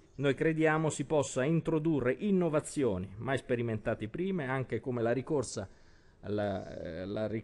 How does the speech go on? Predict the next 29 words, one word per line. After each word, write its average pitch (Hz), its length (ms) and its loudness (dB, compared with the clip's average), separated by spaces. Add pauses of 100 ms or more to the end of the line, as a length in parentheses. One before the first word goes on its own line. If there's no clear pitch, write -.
(120)
l'utilizzo 107 1300 -2
e 117 160 -2
soprattutto, 117 880 -2 (540)
eh, 95 360 -4 (460)
l'attivazione 147 1080 0
di 135 200 -2
meccanismi 147 840 -2 (120)
per, 127 360 -2
eh, 110 280 -8
avere 131 440 0
titoli 135 440 2
a - 20 4
debito 123 480 0
sul 127 220 -2
mercato, 120 600 -2
che 147 140 2
rendano 185 560 4
questo 135 260 -2
bilancio 127 760 -2
e 113 100 -6
i 117 60 -2
suoi 143 180 -2
obiettivi 123 480 -4
sempre 113 380 -2
più 95 160 -8
forti. - 500 -12 (1000)
La 160 100 2
Commissione 190 560 6
intende 180 600 4